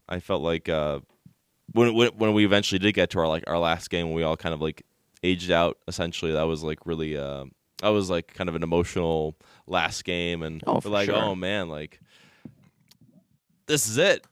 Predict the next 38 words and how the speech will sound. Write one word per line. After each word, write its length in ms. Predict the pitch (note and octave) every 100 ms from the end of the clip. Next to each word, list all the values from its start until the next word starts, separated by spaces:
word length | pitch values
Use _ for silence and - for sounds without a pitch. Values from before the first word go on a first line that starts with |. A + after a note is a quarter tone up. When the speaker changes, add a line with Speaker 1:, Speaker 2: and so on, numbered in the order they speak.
| -
Speaker 1:
Like, 160 | A#2
Speaker 2:
I'm 40 | B2+
gonna 120 | B2
Speaker 1:
like, 80 | E3+
Speaker 2:
miss 240 | F3 -
you 80 | D3+
Speaker 1:
you 40 | D3
know, 420 | C#3+ C#3+ C#3 D#3+
we 60 |
Speaker 2:
guys. 80 | G3
Speaker 1:
miss 200 | A#3 A3+
you 60 | A#3+
guys, 340 | G3+ F3 D#3
you 80 | C#3+
know, 240 | C3 D3
and 180 | D3 B2+ -
I 140 | B2
actually, 480 | D3+ C3 C#3 - -
I 100 | A2
mean, 140 | B2
I 80 | A2+
haven't 200 | B2+ G2+
seen 220 | - C#3
them, 220 | D3+ E2+ - _
a 80 | F2+
lot 160 | A#2
of 60 | A#2+
them 140 | D#2+
in 60 | D#2+
a, 60 |
lo-, 140 | D2+ G1+
in 100 | F2
a 60 |
long 220 | E2 D#2+ E2
time, 420 | G2+ A2 D2+ D#2
so, 400 | - C#2 C#2 C2+ - - - -
uh, 360 | D#2+ D2+ B1+ C2 - _ _ _ _
so, 480 | - E2+ D2+ D2 -